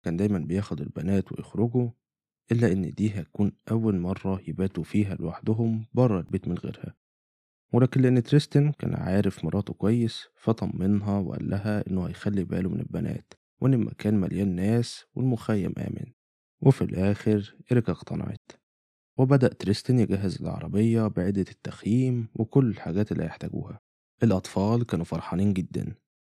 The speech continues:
ولكن بالرغم من كل ده إلا إن إريكا كانت حاسة بنوع من الخوف. والرحلة بدأت. تريستن والبنات ودعوها وركبوا العربية ومشيوا.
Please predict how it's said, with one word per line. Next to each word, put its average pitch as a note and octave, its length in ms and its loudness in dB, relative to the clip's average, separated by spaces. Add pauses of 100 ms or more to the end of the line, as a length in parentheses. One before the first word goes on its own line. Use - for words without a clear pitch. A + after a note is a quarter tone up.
(100)
ولكن G2+ 360 4
بالرغم F#2 460 2
من D2 120 -4
كل G#2 300 0
ده A#2 260 0 (200)
إلا A2 240 0
إن E2 200 -6 (100)
إريكا G#2+ 540 -2 (200)
كانت C3 280 0
حاسة G2+ 640 -2
بنوع F#2 600 -2
من F#2+ 140 0
الخوف. - 640 -8 (800)
والرحلة A2 640 2
بدأت. - 540 -8 (560)
تريستن A#2 540 2
والبنات G#2 720 0
ودعوها A2 800 0 (100)
وركبوا G2+ 400 2
العربية F#2 680 -4 (260)
ومشيوا. G#2+ 440 0